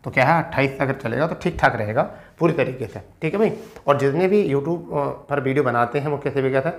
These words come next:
मैं उनसे भी आग्रह करूँगा कि वो भी अट्ठाईस तारीख के लिए अपने, अपने पास से एक वीडियो या शॉर्ट वीडियो, लॉन्ग वीडियो, जैसे भी बनाना चाहते हैं, वो ज़रूर बताएं, आह्वान करें, क्योंकि ज़रूरी नहीं है जो मेरे व्यूअर हैं, वो आपके होंगे, जो आपके हैं, वो मेरे हैं,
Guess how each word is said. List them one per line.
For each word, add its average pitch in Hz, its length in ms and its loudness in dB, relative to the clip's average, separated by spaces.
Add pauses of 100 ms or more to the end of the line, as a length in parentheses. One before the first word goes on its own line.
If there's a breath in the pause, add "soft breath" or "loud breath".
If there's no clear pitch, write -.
(260 loud breath)
मैं 147 100 6
उनसे 151 160 2
भी 180 80 4
आग्रह 170 280 4
करूँगा 160 280 0
कि 180 100 -6
वो 139 120 0
भी 165 120 0
अट्ठाईस 127 340 -2
तारीख 123 240 -2
के 127 60 -4
लिए 147 80 2
अपने, 131 180 0
अपने 123 160 -2
पास 123 340 0 (280 loud breath)
से 143 80 2
एक 117 80 0
वीडियो 113 260 2
या 170 100 4
शॉर्ट 131 260 0
वीडियो, 127 260 2
लॉन्ग 120 200 0
वीडियो, 127 180 0
जैसे 135 240 2
भी 156 60 0
बनाना 127 220 2
चाहते 117 240 -2
हैं, 170 140 -6 (400 soft breath)
वो 165 100 4
ज़रूर 110 260 0
बताएं, 131 280 0
आह्वान 120 300 2
करें, 139 200 0
क्योंकि 165 180 -4
ज़रूरी 139 260 2
नहीं 160 120 2
है 175 60 2
जो 156 140 2
मेरे 139 200 4
व्यूअर 143 220 0
हैं, 151 80 2
वो 131 60 2
आपके 117 220 0
होंगे, 139 220 0
जो 135 100 4
आपके 120 220 0
हैं, 127 80 -6
वो 127 80 -4
मेरे 117 180 0
हैं, 160 160 -6